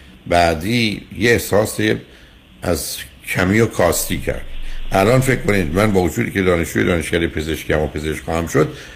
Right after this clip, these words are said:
اما کسی نیستم، پس حداقل برم الان دیگران رو نجات بدم.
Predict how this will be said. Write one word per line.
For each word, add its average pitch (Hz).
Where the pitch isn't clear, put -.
اما 120
کسی -
نیستم، 90
پس 127
حداقل 95
برم 127
الان 98
دیگران 92
رو 95
نجات 73
بدم. 65